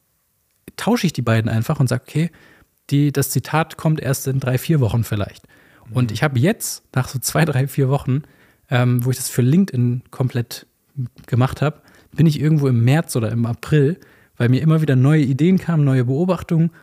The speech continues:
Speaker 1: und ich hab alles, was mich nicht hundert Prozent überzeugt, einfach ein bisschen nach unten gesetzt. Mal sieht man ein cooles, keine Ahnung, ein cooles YouTube-Video, mal sieht man vielleicht ein, ein cooles Zitat,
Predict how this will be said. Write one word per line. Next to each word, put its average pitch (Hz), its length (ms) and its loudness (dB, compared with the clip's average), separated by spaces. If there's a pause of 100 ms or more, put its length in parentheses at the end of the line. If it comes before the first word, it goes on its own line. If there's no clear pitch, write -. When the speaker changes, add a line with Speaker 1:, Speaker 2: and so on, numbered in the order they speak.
Speaker 1:
und 131 80 -2
ich 135 80 0
hab 120 160 -4
alles, 151 260 0
was - 260 -4
mich - 180 -4
nicht 135 220 -2
hundert 180 220 2
Prozent 160 340 0
überzeugt, 151 500 -4
einfach 147 240 2
ein 147 80 4
bisschen 139 200 2
nach 113 100 2
unten 120 280 -2
gesetzt. 104 460 -4 (540)
Mal 131 340 0
sieht 139 200 0
man 135 160 4
ein 127 180 0
cooles, - 600 -2 (380)
keine 123 240 0
Ahnung, 127 260 2
ein 113 120 -4 (100)
cooles 135 240 -2
YouTube-Video, 160 680 0 (400)
mal 123 300 2
sieht 127 200 -2
man 120 240 2
vielleicht 117 580 -2
ein, 120 420 -6
ein 127 40 -6
cooles 127 320 -2
Zitat, 147 600 -4